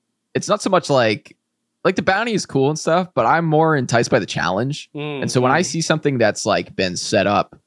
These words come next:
Speaker 1: to be challenging, that's what really will get me, like, I wanna get around that. So a good
Speaker 2: Mm.
Speaker 1: example, and this is a public program, Hyatt.
Speaker 2: Mm.
Speaker 1: Um, Hyatt is, uh, they have a, a
Speaker 2: Is
Speaker 1: bug
Speaker 2: that a
Speaker 1: bounty
Speaker 2: public
Speaker 1: program. They
Speaker 2: pro-,
Speaker 1: pay pretty
Speaker 2: program?
Speaker 1: well. It is, yeah, yeah,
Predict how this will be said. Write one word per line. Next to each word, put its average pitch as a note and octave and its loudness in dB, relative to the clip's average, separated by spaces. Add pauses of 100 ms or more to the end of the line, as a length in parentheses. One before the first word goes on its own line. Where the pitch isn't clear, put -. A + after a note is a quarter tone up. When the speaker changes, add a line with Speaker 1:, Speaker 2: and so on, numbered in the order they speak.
(200)
Speaker 1:
to G#2 0
be E2+ -4
challenging, F#2+ -4 (340)
that's A#2+ 2
what A2+ 0
really G2+ 0
will F#2 -6 (140)
get F#2 -2
me, G2+ -4
like, F2+ -4
I G#2 0
wanna G2 -2
get F#2+ -6
around D#2+ -8
that. G2+ -4
So A#2 0
a A2+ 0
good D#3 2
Speaker 2:
Mm. D#3+ 2
Speaker 1:
example, B2 0
and G2+ -4
this A#2+ -2
is B2+ -4
a B2+ -2
public F#2+ -2
program, E2 -4
Hyatt. B2 0 (120)
Speaker 2:
Mm. C#3+ -12
Speaker 1:
Um, E2+ -2
Hyatt G#2 -2 (100)
is, F#2 -4
uh, E2 0 (100)
they F#2 -2
have G#2+ 0
a, A2+ 0
a - -2
Speaker 2:
Is F#2 -12 (160)
Speaker 1:
bug F#2+ 0
Speaker 2:
that - 2
a - 2
Speaker 1:
bounty - -2
Speaker 2:
public - -2
Speaker 1:
program. - -4
They B3+ 2
Speaker 2:
pro-, - -
Speaker 1:
pay A3 2
pretty G#3 0
Speaker 2:
program? A#3+ 2
Speaker 1:
well. - -4 (380)
It B3 4
is, C3 2
yeah, D#3+ 2
yeah, E3 0